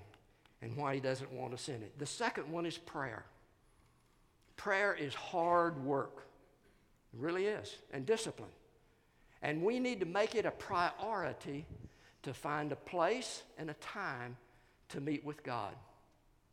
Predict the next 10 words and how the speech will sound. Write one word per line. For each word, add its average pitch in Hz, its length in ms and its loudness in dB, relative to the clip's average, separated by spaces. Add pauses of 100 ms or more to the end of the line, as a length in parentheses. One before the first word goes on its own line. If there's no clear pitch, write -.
(1300)
We 165 140 4
find 165 500 2
in 139 360 -2 (760)
First 165 340 0
Thessalonians 156 840 2
five 143 400 2
seventeen, 131 800 -4 (800)
"Pray 220 680 4 (680)
without 165 920 4
ceasing." 120 600 -4